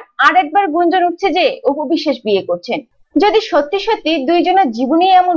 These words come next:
বিপুল পরিবর্তন ও একটি ঘটনা ঘটে যায়, তবে ছোট্ট জয়ের মন মানসিকতা কি হবে ভেবে দেখেছেন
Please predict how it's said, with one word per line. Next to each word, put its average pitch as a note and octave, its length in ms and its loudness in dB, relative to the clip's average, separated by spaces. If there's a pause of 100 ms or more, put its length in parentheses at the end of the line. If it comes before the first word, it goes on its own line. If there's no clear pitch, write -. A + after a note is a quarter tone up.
বিপুল C4 340 -4
পরিবর্তন C4 640 0 (320)
ও C4+ 80 2
একটি D4+ 320 0
ঘটনা C4 420 0
ঘটে B3+ 320 -2
যায়, B3+ 260 0 (220)
তবে F4 260 0
ছোট্ট E4+ 300 -2 (100)
জয়ের F#4 260 2
মন C4 200 2
মানসিকতা E4+ 600 -2
কি F4+ 300 -8
হবে E4 260 -2
ভেবে B3 260 0
দেখেছেন D4+ 420 -4